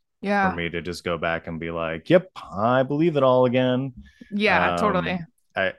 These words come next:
Speaker 2: you know, and, and so even if I did do that,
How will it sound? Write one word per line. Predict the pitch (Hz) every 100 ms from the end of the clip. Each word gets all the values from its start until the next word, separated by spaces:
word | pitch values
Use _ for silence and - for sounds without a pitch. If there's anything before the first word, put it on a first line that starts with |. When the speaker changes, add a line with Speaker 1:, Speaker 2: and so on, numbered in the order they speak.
| _ -
Speaker 2:
you | 120
know, | 110 104 92
and, | 113 113 _ 127
and | 120 110 101 92 _ _ _
so | - 131
even | 143 151 147
if | 117
I | 110
did | 98 113 117 92
do | 98 87
that, | 82 80 87